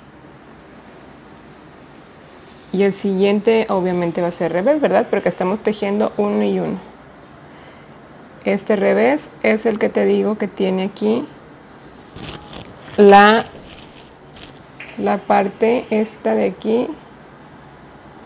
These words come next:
así como un hilito atravesado, ese es el revés. Y el derecho es el que se ve como una trencita ya formadita, que es este. Entonces,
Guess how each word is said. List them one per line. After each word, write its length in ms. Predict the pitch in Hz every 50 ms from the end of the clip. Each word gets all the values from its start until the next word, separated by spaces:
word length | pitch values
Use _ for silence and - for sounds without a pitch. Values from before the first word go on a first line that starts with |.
| - - - - - - -
así 240 | - 190 - 208 185
como 200 | - 208 208 208
un 120 | 208 208
hilito 260 | 208 196 196 196 196 208
atravesado, 680 | 190 208 202 190 190 190 185 - 196 196 196 202 208 -
ese 200 | - 202 190 -
es 100 | 202 -
el 180 | - 190 170 170
revés. 600 | 165 175 175 170 - - - - - - - - - - - - - - - - - - - - - - - - - - - - - - -
Y 100 | - 190
el 120 | 180 180
derecho 560 | 180 180 180 180 190 190 - - 226 226 220 -
es 160 | 208 208 -
el 120 | 202 202
que 100 | - -
se 160 | 196 - 202 185
ve 140 | 185 185
como 280 | 185 - 202 196 190 185
una 160 | 185 185 185
trencita 600 | 185 190 190 165 170 180 - 185 156 - - 170
ya 180 | 165 170 165 170
formadita, 600 | - 185 170 175 175 151 151 151 147 147 - - - - - - -
que 120 | - 175 170
es 140 | 165 - 165
este. 300 | 151 151 - - - - - - - - - - - - - - - - - - - - - - - - - - - - - - - - - - - - - - - - - - - - - - - - - -
Entonces, 560 | 214 214 208 247 247 254 262 285 269 - -